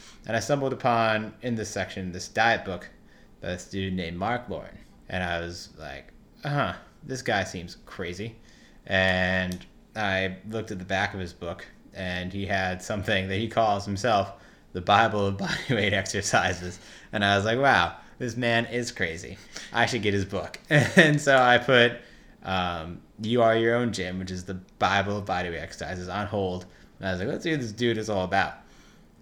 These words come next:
Uh, got the book, and it is crazy, uh, but it's very much revolutionized the way I work out, to his credit. Um, so this is a collection of bodyweight exercises.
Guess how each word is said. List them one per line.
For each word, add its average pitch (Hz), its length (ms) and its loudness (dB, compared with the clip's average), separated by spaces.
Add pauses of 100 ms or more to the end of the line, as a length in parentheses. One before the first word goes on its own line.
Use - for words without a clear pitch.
Uh, 95 280 -2
got 131 260 2
the - 60 -6
book, 104 380 0 (540)
and 104 120 -6
it 95 140 -8
is 143 220 2
crazy, 92 640 -2 (580)
uh, 90 300 -6
but 101 220 -4
it's 92 140 -4
very 110 260 0
much 101 480 -2 (180)
revolutionized 92 920 -4
the 90 80 -8
way 85 340 -8
I 78 80 -10
work 76 240 -12
out, 78 280 -8 (380)
to - 140 -10
his 87 240 -8
credit. - 300 -14 (360)
Um, 87 440 -6
so 107 120 -10
this 143 180 -4
is 143 320 -2 (680)
a 101 80 -12
collection 95 560 -4
of 92 140 -8
bodyweight 90 440 -2
exercises. 82 800 -12